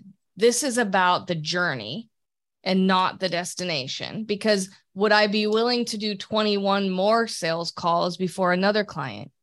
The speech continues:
Yes. Was it hard? Yes. Was it worth it though? Mm-hmm. And now I have the knowledge to sh-, tell, sh-, teach someone else how to do it, but more importantly than that, to hold space for them when it's hard.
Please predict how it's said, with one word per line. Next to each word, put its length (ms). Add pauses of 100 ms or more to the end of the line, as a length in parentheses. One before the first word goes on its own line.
Yes. 720 (440)
Was 220
it 100
hard? 440 (160)
Yes. 580
Was 160
it 120
worth 300
it 160
though? 380 (200)
Mm-hmm. 580 (420)
And 260
now 240
I 120
have 460 (360)
the 320
knowledge 800
to 340 (760)
sh-, 340
tell, 400
sh-, 320
teach 260
someone 360
else 240
how 140
to 100
do 200
it, 200
but 160
more 320
importantly 560
than 220
that, 340 (460)
to 120
hold 380
space 460
for 160
them 240
when 160
it's 160
hard. 560